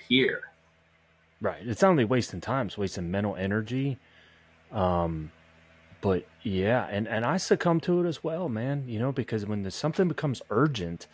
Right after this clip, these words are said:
Speaker 2: you know, it's like, "Wait, I, I, I need to deal with it. I need to handle that right now." Um,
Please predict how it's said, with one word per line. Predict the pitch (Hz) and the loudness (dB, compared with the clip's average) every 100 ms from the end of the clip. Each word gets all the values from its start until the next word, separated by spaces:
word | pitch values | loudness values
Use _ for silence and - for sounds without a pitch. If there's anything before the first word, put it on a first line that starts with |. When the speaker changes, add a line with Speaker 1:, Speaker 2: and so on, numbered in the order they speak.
| - - - _ _ _ _ _ _ - | -20 -20 -20 _ _ _ _ _ _ -2
Speaker 2:
you | 110 | 2
know, | 104 101 101 | 4 4 4
it's | 90 - | 2 0
like, | 101 110 | -2 0
"Wait, | 110 107 - - | -2 -4 -8 -4
I, | 110 - | -4 -4
I, | 104 - | -6 -4
I | 123 | 0
need | 117 151 151 | 4 6 4
to | - | 2
deal | 104 90 | 0 0
with | 87 - | -2 -8
it. | 90 | -4
I | 101 | 0
need | 101 135 135 | 2 2 2
to | 123 | -2
handle | 101 107 92 | -2 -2 -4
that | 92 | -4
right | 92 101 92 | -4 -4 -4
now." | 95 95 131 147 - _ _ _ _ _ - | -4 0 0 -2 -8 _ _ _ _ _ -2
Um, | 95 90 85 | 0 0 -2